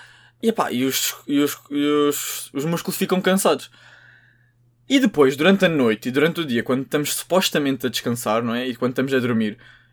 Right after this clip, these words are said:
aí é que os músculos vão, vão regenerar-se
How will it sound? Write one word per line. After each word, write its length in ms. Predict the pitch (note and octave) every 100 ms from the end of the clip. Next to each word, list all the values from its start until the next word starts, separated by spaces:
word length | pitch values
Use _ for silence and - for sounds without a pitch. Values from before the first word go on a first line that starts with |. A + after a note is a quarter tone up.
| -
aí 220 | D#3+ F3+
é 40 | G3
que 100 | G3
os 80 |
músculos 380 | F#3+ G3 - G3
vão, 420 | D3 D#3 B2+ G#2+
vão 160 | A#2+ D#3+
regenerar-se 880 | B2 - D#3+ D#3+ D3+ E3 G3 -